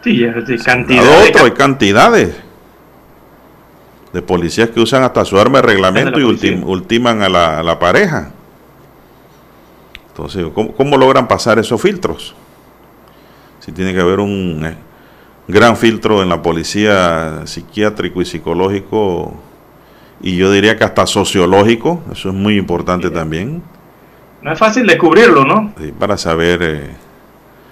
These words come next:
Speaker 2: eh, no es fácil, pero existen los métodos para detectar cuando una
Speaker 1: Exactamente.
Speaker 2: persona es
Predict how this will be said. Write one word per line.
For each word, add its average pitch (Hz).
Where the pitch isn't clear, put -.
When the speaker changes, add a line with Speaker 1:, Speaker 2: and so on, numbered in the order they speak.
Speaker 2:
eh, 80
no 101
es 139
fácil, 117
pero 92
existen 92
los 87
métodos 131
para 90
detectar 85
cuando 101
una 104
Speaker 1:
Exactamente. 101
Speaker 2:
persona 98
es 101